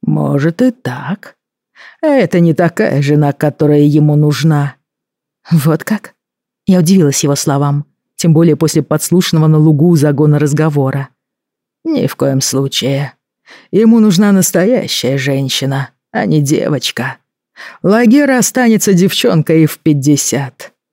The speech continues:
Суровый рот искривился в подобии улыбки.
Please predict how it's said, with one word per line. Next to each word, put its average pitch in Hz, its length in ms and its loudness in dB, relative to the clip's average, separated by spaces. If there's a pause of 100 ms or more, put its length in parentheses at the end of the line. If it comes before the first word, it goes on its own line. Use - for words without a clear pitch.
(360)
Суровый 160 360 2
рот 151 180 0
искривился 156 640 0
в - 80 -20
подобии 147 420 2
улыбки. 135 680 -2